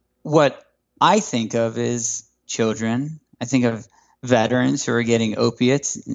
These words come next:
and, and instead of, for P T S D, instead of cannabis for P T S D. And I, so my brain just takes this a completely different way. You know, like, for me, I think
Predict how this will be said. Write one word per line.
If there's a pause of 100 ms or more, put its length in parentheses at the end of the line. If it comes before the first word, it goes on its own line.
and,
and
instead
of,
for
P
T
S
D, (380)
instead
of
cannabis
for
P
T
S
D. (460)
And
I, (400)
so
my
brain
just (280)
takes
this
a
completely
different
way.
You
know,
like, (340)
for
me,
I
think